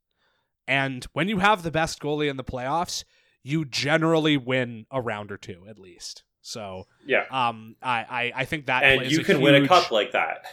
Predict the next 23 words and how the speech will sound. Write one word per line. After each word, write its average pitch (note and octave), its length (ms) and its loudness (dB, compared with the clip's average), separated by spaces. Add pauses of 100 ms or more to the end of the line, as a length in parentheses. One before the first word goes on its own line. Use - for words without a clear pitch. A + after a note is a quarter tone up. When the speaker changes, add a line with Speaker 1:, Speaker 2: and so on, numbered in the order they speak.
(100)
Speaker 1:
Yeah, G#3 200 4
absolutely. F3 500 0
And D#3+ 140 -4
I F3 80 0
think G3 120 -4
that G#3 140 -2
plays F#3 240 -2
a, C#3+ 60 -6
plays F3 320 -6
a D3 60 -6
huge D#3 400 -6
factor. D3 600 -6 (640)
Jacob E3 340 -2
Markstrom, C#3+ 720 -4 (160)
um, A#2 520 -8 (840)
just, - 340 -4 (220)
you D3 140 -2
know, C#3 100 0
the C#3 120 -2
return D#3+ 420 -2
in C#3+ 180 -4
the, C3+ 300 -2
uh, A#2 220 -2